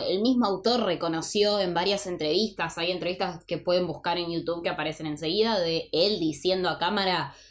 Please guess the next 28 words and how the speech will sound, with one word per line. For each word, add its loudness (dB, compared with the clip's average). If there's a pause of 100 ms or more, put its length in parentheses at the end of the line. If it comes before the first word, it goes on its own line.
"Sí, 6
la 6
verdad 0
yo -2
tengo 2
mil 0
problemas 2
escribiendo 0
semidioses", -2 (340)
porque 2
él 2
se 0
refiere 0
a 0
los -2
superhéroes 0 (400)
con -2
superpoderes 4
como, -2 (300)
como 2
semidioses, 2
¿no? 0
Que 0
son -2
recontrapoderosos, 0
que -2
como -6
que 0